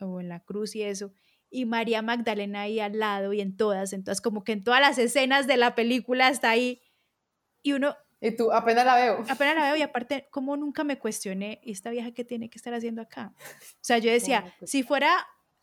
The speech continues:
Speaker 1: mi esposo posteando en Instagram un paseo Toyota y yo en todas las fotos veo una vieja,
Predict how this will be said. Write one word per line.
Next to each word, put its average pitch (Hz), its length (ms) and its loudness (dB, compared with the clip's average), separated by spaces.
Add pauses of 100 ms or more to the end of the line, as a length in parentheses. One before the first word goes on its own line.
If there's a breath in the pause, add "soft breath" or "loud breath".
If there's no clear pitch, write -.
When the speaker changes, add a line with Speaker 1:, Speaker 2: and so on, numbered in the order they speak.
Speaker 1:
mi 269 200 0
esposo 277 500 0
posteando 247 480 0
en 262 120 -2
Instagram 196 640 -2 (340)
un 240 180 -4
paseo 285 400 4
Toyota 214 500 0
y 202 80 -4
yo 214 100 0
en 220 100 -4
todas 277 160 4
las 240 140 2
fotos 220 320 -4
veo 262 180 4
una 277 240 2
vieja, 277 320 4